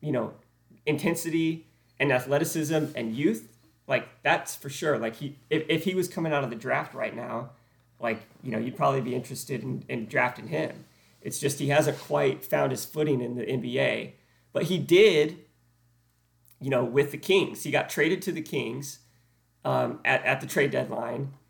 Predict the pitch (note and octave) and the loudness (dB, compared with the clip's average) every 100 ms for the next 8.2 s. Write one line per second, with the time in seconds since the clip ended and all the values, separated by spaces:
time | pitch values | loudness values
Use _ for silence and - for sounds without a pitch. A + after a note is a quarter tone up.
0 | _ _ C#3 C#3+ C#3+ C#3 C3+ - C#3 D3 | _ _ 0 2 2 0 0 -2 -2 -2
1 | D#3 D3 - - D#3 C3+ C#3 - - - | -6 -4 -6 -2 2 2 0 -4 -12 -6
2 | C3+ C3+ B2+ - D3+ C#3+ E3+ - - E3+ | -2 -2 -4 -2 0 2 0 0 -4 -6
3 | - F3+ D3+ D3+ D3+ - C#3+ A#2+ D3 C#3+ | 0 2 4 2 0 -6 -4 -2 -2 -4
4 | C#3 C#3 C#3 C#3 C3+ - C3 B2+ C3+ C3 | -8 -2 0 0 -2 -4 -6 -6 -6 -6
5 | C3+ C3+ C#3+ C#3 C#3 C#3+ C#3+ E3 _ _ | -8 -8 -4 -2 -2 -2 -6 -10 _ _
6 | - - D3+ E3 D#3+ - C#3 C3+ B2 B2 | -10 -6 -4 -4 -4 -4 -2 -2 -4 -6
7 | - C#3 C3+ C#3 C#3 C3 C3+ C3+ C#3+ E3 | -6 -6 -4 -2 -4 -6 -6 -6 -6 -10
8 | - | -10